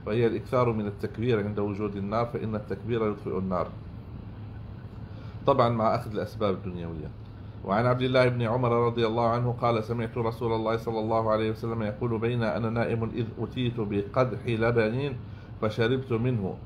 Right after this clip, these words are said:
ثم، آه، ثم أعط-، أعطيت فضلي عمر بن الخطاب.'" قالوا: "فما أولته يا رسول الله؟" قال: "العلم". وفي رواية أن رسول الله صلى الله عليه وسلم قال: "إني رأيت في النوم أني أعطيت عساً مملوءا لبناً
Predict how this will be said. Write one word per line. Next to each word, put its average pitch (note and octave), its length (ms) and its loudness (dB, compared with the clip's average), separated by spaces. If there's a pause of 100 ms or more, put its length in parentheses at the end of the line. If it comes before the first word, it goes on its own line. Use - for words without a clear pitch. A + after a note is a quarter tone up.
(460)
ثم، A#2+ 260 4
آه، F#2 1300 0 (180)
ثم C3 260 0
أعط-، G#2 420 2
أعطيت A#2 640 2
فضلي A2+ 380 0
عمر A2+ 280 4
بن G#2+ 120 -2
الخطاب.'" A2 560 0
قالوا: A2+ 180 2
"فما A2 240 0
أولته A2 460 2
يا G#2 80 4
رسول G#2 320 0
الله؟" A#2 160 4
قال: G#2+ 260 4
"العلم". G2+ 360 0 (480)
وفي A2 360 2
رواية A2+ 520 4
أن A#2 120 0
رسول A2 360 0
الله A2 220 2
صلى A2+ 220 -2
الله A2 240 2
عليه G#2 140 2
وسلم A2 340 0
قال: A2+ 220 2
"إني A#2 300 0
رأيت A2 300 2
في G#2 120 -6
النوم A2+ 300 0
أني A#2 420 -2
أعطيت A2+ 380 0
عساً A2 440 0
مملوءا G#2+ 680 2 (120)
لبناً G#2 580 2